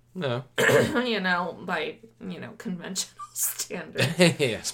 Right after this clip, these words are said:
Speaker 2: And
Speaker 1: by
Speaker 2: the long string of jelly is not helping.
Speaker 1: No, it's not helping at all. Um, but, uh, and the, the fact that some of them can be the size of a dinner plate,
Speaker 2: That's
Speaker 1: yeah.
Speaker 2: not okay.
Speaker 1: Yeah.
Speaker 2: That's
Speaker 1: That,
Speaker 2: not,
Speaker 1: that's,
Speaker 2: that's
Speaker 1: that's
Speaker 2: not
Speaker 1: a big,
Speaker 2: allowable.
Speaker 1: that's a big weird looking thing.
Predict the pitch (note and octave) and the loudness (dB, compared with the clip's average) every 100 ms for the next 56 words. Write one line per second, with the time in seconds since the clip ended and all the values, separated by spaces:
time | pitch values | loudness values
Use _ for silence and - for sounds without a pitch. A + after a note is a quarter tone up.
0 | - D3 D#4+ D#4+ F4+ A4+ - G#4+ F#4+ A3+ | 6 8 8 10 8 8 2 0 0 4
1 | B3 B3+ G3 F#3 F#3 F3+ F3+ F3+ F3+ C#3 | 6 8 8 6 4 2 2 0 0 -2
2 | A2+ F#2+ E2+ E2+ F2 G2 E2+ E2+ D#2+ D#2 | 0 2 2 -2 -4 -4 -2 -4 -6 -10
3 | D2+ D2+ D2 C#2+ - G#2 D#2 D2+ D2 D2 | -10 -10 -10 -14 -18 -16 -12 -10 -10 -14
4 | C#2+ _ _ _ _ _ _ - E2 - | -20 _ _ _ _ _ _ -14 -14 -10
5 | F2 E2 D#2+ D#2 D#2 - _ _ - E2+ | -6 -4 -4 -6 -8 -12 _ _ -20 -16
6 | E2+ - - - G2+ E2+ - D#2+ - F2+ | -16 -16 -14 -12 -8 -8 -10 -8 -6 -6
7 | F2+ F2+ F2 F2 - G#2 - F2+ F2 F2 | -8 -8 -8 -8 -6 -2 -2 -2 -6 -8
8 | D#2 F2+ G2 A2 A2 G2 F#2+ G#2+ F#2 F2+ | -8 -8 -4 0 4 4 4 0 2 0
9 | - - F#3+ - B2+ C#2 - - F2 D2+ | -2 -8 -10 -4 -4 -4 -10 -14 -12 -6
10 | F#3 C#3+ F3+ E3 E3+ E3 F3+ F3 E3+ D3+ | 0 2 4 2 2 2 4 6 10 12
11 | D#3 D#3+ D3 D#3 F#3 F#3+ C#3+ D3 D3 B2 | 10 6 0 0 2 2 6 8 8 6
12 | A#2 A#2 G#2 G2+ G2 F2 G2 E2+ D2 | 4 4 2 0 0 -2 -2 -4 -4